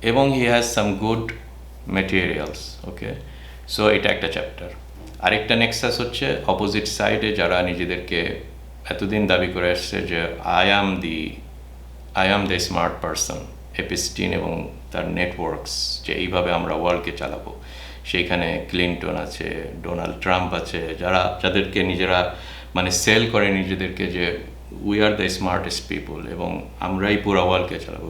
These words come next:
we are the elders, we are the masters of the universe, we are, হ্যাঁ? এদের আমরা চেহারাটা দেখলাম। এবং থার্ড যে পিলারটা রমজান, এবং রমজান মানে কোরআন,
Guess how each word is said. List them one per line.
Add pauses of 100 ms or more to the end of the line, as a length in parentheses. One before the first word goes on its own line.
we
are
the (120)
elders, (100)
we
are
the
masters
of
the (100)
universe, (100)
we (120)
are, (140)
হ্যাঁ? (2500)
এদের (180)
আমরা
চেহারাটা (100)
দেখলাম। (480)
এবং (360)
থার্ড (140)
যে (300)
পিলারটা (420)
রমজান, (120)
এবং (120)
রমজান (100)
মানে (160)
কোরআন,